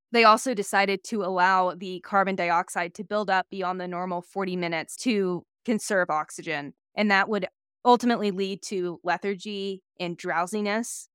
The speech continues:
but at least there was something to breathe. That's the reality of the situation. It was literally like, we can be sluggish and hopefully it'll string things along a little bit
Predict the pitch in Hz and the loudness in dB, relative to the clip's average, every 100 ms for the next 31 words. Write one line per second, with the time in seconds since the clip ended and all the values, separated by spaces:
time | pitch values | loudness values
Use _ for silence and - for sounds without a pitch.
0 | _ - 190 180 - 202 202 208 - 208 | _ 4 6 6 2 -2 -2 -6 -2 -2
1 | 190 190 208 190 180 175 - 185 180 170 | -2 -2 -2 -2 -6 -8 -10 -10 -10 -10
2 | 160 - _ - 214 202 - 214 202 190 | -12 -18 _ 4 4 4 0 0 2 2
3 | 165 160 160 156 170 - 147 139 98 - | 2 0 -4 -8 -10 -12 -10 -10 -10 -10
4 | 110 196 _ _ - 220 214 208 196 190 | -12 -14 _ _ -4 0 0 0 -2 0
5 | 175 175 185 196 202 180 175 175 _ _ | 0 0 0 0 -2 -2 -4 -6 _ _
6 | - - 233 226 220 202 - 208 185 190 | -6 4 6 6 4 2 0 -4 -2 -2
7 | - 190 185 175 156 - 196 180 175 - | -2 -2 -2 -2 -4 -2 0 0 -2 -4
8 | - - 208 202 202 196 196 180 170 180 | -10 -6 -2 0 0 -2 -4 -2 0 0
9 | 175 160 170 180 175 165 | 0 -2 -2 -2 0 -2